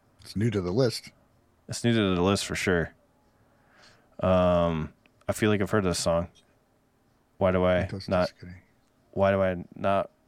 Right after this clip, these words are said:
Speaker 2: can't recollect? Is, it's not from, uh, Chainsaw Man, is it?
Speaker 1: Don't know.
Speaker 2: Anyways.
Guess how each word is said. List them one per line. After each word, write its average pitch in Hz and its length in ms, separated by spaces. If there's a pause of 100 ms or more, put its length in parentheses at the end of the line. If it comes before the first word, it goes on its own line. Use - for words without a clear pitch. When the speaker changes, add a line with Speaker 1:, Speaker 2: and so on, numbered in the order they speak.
(220)
Speaker 2:
can't 101 220
recollect? 95 440
Is, 110 220
it's - 160
not 170 160
from, 135 220
uh, 117 140
Chainsaw 147 380
Man, 80 180
is 92 160
it? 175 160 (1160)
Speaker 1:
Don't 117 100
know. 98 60
Speaker 2:
Anyways. 80 380